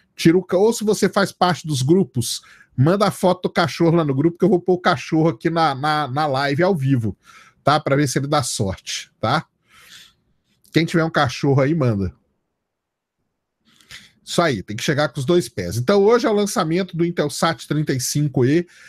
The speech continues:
Lembrando a todos que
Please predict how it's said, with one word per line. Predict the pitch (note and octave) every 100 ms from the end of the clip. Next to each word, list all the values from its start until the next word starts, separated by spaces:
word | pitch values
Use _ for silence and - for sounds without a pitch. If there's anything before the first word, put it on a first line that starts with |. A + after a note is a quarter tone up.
| - -
Lembrando | D3+ A#3+ B3 G3+ F#3+ A3+ A3+ G#3+
a | G#3 G3+
todos | _ - E3 E3+ E3+ F3 -
que | - C#3+ C#3+ D#3